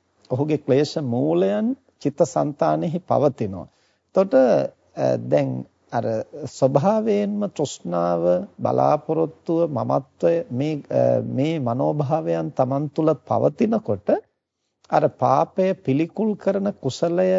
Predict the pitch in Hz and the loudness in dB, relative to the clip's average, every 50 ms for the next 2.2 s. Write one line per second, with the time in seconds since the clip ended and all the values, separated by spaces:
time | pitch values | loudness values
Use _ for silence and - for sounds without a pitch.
0 | 180 139 - - _ _ _ - 127 117 - - 151 170 170 175 - - - 180 | 2 0 -2 -6 _ _ _ -10 -10 -6 -2 0 0 0 0 -4 -2 0 2 2
1 | 175 160 - 190 170 170 160 151 165 165 151 - - 143 123 - - 127 - 175 | 4 2 0 -2 -4 -4 -6 -6 -6 -6 -4 -2 -4 -4 -4 -4 -6 -4 -2 -2
2 | 175 180 190 | -2 0 0